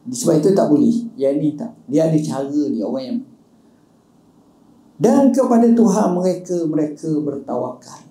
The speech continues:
Nabi sebut syarat macam tu. Maknanya, syarat ni kalau kita baca semua lebih kurang, bergantung pada Allah, percaya kepada Allah, beriman kepada Allah, tawakal kepada Allah.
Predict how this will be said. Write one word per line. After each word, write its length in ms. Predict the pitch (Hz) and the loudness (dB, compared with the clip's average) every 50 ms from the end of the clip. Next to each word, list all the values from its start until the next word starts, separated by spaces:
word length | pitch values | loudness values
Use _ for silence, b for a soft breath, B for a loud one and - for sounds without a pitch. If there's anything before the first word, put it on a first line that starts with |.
| _ _ _ _ _ _ _ _ _ _ _ _ _ _ | _ _ _ _ _ _ _ _ _ _ _ _ _ _
Nabi 240 | 127 143 156 156 175 | 2 4 4 4 4
sebut 320 | 165 - 156 147 147 143 - | 2 2 2 2 2 2 2
syarat 400 | - 147 139 127 131 - - - | 0 -2 -4 -4 -4 -6 -8 -10
macam 160 | - - - - | -12 -12 -12 -12
tu. 80 | - - - | -14 -14 -6
Maknanya, 880 | - 208 233 233 247 277 277 302 302 311 269 226 196 196 220 269 294 - | -4 -2 -2 0 0 0 2 2 2 2 2 0 0 0 -2 -4 -4 -6
syarat 540 | - - 220 233 226 277 285 285 - 175 185 | -8 -8 -8 -4 -2 -2 -2 -2 -4 -6 -10
ni 100 | 214 220 | -12 -8
kalau 160 | 226 233 226 | -4 -4 -4
kita 160 | 220 220 220 | -4 -2 -2
baca 320 | 220 220 220 - - 233 233 233 | -2 -2 -2 -4 -6 -4 -4 -2
semua 460 | 220 - - - 220 226 233 233 233 233 | -2 -4 -6 -10 -8 -4 -2 0 2 2
lebih 240 | 226 208 208 196 - | 2 0 -2 -4 -4
kurang, 460 | 196 208 226 233 269 302 - - b b b b b b b b b _ 117 | -4 -2 -2 -2 -4 -6 -8 -12 b b b b b b b b b _ -8
bergantung 560 | 127 127 135 143 143 143 - - 208 208 202 | -6 -4 -2 -2 -4 -4 -4 -4 -4 -4 -4
pada 240 | - 165 156 143 139 | -6 -6 -6 -4 -6
Allah, 460 | - 131 123 127 131 - - - - - _ _ _ _ _ 143 | -6 -8 -8 -8 -8 -10 -10 -14 -18 -20 _ _ _ _ _ -6
percaya 560 | 151 147 - 151 156 180 202 214 214 202 - | -6 -4 -2 -2 -2 0 0 -2 -2 -2 -4
kepada 320 | - - 160 151 135 - | -8 -6 -4 -4 -2 -2
Allah, 400 | 113 113 113 123 - - - - - - _ | -4 -4 -4 -4 -4 -6 -8 -12 -18 -20 _
beriman 640 | _ 143 160 175 - - 180 180 190 208 214 208 - | _ -4 -2 -2 -2 -2 -4 -4 -4 -4 -6 -6 -8
kepada 320 | - 165 - - - - 131 | -8 -6 -4 -4 -4 -4 -4
Allah, 400 | 123 120 135 151 165 170 - - - _ _ | -4 -4 -4 -4 -4 -6 -10 -14 -20 _ _
tawakal 640 | 208 214 247 262 - - - 269 285 285 269 - - | -6 -2 0 2 0 0 0 2 2 2 2 0 -2
kepada 320 | - - - - - - | -2 -4 -4 -4 -4 -6
Allah. 240 | - - - - | -8 -10 -12 -14